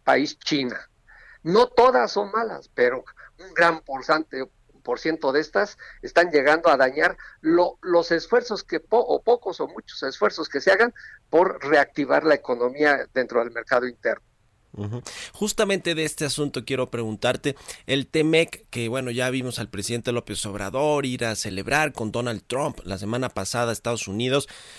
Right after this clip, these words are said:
Speaker 2: la firma, o más que la firma, ya la puesta en marcha del temec a partir del primero de julio, eh, se cree o se, se piensa,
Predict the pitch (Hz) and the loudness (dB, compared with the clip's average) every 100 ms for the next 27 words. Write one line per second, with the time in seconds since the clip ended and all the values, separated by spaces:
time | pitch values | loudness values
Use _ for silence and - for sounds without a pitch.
0 | - 110 107 117 139 147 143 139 95 120 | -12 -6 -4 -2 0 2 2 0 -2 -2
1 | 147 190 - 139 101 151 143 120 123 131 | 0 -2 -4 -4 -2 -2 -2 0 0 0
2 | 127 _ 123 - 117 120 113 120 95 135 | -2 _ -4 -4 -6 -6 -4 -6 -4 -2
3 | 147 135 131 98 - 131 135 - 113 123 | -2 -2 -4 -6 -6 -4 -4 -4 -6 -4
4 | 135 113 - 151 135 143 - - - - | -4 -4 -2 0 2 0 -2 -20 -20 -20
5 | - 117 120 - - 147 - - 175 220 | -6 -4 -2 -2 -4 -4 -6 -4 -2 -2
6 | - _ _ 117 113 123 113 - 117 - | -6 _ _ -8 -6 -8 -6 -8 -8 -4
7 | 147 185 170 165 | -4 -2 -2 -2